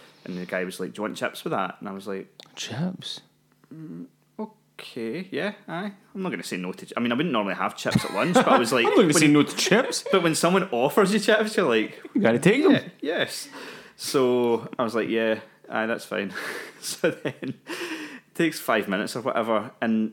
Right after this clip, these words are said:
Speaker 1: instead of, like, handing it over the counter to me, he comes round to give it to me, and
Speaker 2: Right.
Speaker 1: it's two, like, it's two big boxes, and I'm like, "What's going on here?"
Speaker 2: Oh my God.
Speaker 1: So I walk back to the van,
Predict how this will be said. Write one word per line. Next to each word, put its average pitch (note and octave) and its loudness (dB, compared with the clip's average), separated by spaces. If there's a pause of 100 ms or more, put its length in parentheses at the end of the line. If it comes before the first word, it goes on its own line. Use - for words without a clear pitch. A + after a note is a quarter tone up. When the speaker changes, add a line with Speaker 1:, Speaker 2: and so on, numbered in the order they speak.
Speaker 1:
instead C#3 -2
of, G#3+ -2
like, G#3+ -6
handing B2+ -2
it - -6
over A2+ -4
the - -4
counter A#2+ -2
to C#3+ -4
me, G#2+ -2
he B2 -4
comes F#3+ -6
round A2 -2 (800)
to C3+ -2
give A#2+ -2
it G3 -8
to G#3+ 0
me, F#2 -6 (160)
and C3+ 0
Speaker 2:
Right. A#2 2
Speaker 1:
it's C3 2
two, E3+ 0
like, - -4 (640)
it's - -6
two F#3 -4
big E3+ -6
boxes, A2 -4 (420)
and B2 -8
I'm B2 -4
like, A#2+ -6 (960)
"What's - -10
going F#2+ -12
on F2+ -10
here?" F2 -8
Speaker 2:
Oh A#2+ -12
my A#2+ -8
God. A2+ -4
Speaker 1:
So G#2+ 0 (120)
I A#2+ -8
walk C3+ -2
back D3+ -2
to - -16
the G2 -2
van, G#2 0